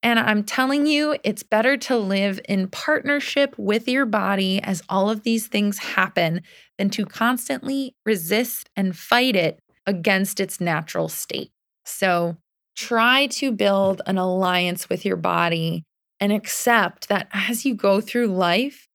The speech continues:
it's going to change. And those changes, I actually heard a quote that's interesting. It said, like, "Those changes, your body changes, are unremarkable." It doesn't have to be this big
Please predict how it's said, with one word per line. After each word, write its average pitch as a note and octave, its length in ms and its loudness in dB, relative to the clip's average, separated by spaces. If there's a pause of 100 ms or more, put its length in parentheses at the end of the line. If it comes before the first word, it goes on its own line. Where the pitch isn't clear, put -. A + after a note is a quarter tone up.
(440)
it's B3 200 -2
going B3 540 0
to B3 440 0
change. - 960 -2 (120)
And A3 560 2 (260)
those D4 460 4
changes, D4 560 0
I G3 100 2
actually A3 320 0
heard F#3 180 2
a F3+ 60 -2
quote G3 500 0
that's F3+ 220 -2
interesting. G3 640 0
It - 100 -4
said, G3+ 240 0
like, G3 260 -2
"Those D#4 300 2
changes, A3+ 720 0 (320)
your D4 260 4
body A3 380 2
changes, F3+ 680 -2 (280)
are C4+ 460 2
unremarkable." G3 1200 0 (360)
It A3+ 160 0
doesn't C4+ 340 2
have A#3+ 360 0
to A3 140 -4
be F#3+ 400 0
this F3+ 280 -2
big G#3 380 0